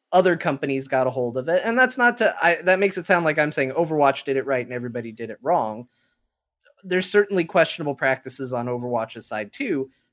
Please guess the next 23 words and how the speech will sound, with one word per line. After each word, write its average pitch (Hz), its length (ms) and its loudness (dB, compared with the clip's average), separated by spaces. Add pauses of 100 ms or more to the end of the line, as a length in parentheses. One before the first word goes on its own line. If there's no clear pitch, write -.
(140)
but 156 280 2 (260)
it 170 140 -6
starts 190 340 2
as 170 120 -6
an 156 80 -2
altruistic 147 680 -2
idea. 127 640 -2
Everybody 151 400 0
piles 131 420 -2
on, 117 300 -4
everybody 131 400 -4
sees 120 260 -10
the 120 100 -12
money, 113 380 -10
and 131 200 -10
then 123 160 -6
suddenly 113 360 -10
you're 107 140 -10
in 107 80 -14
the 101 60 -18
situation 101 580 -12
we're 107 160 -8
in. 143 260 -2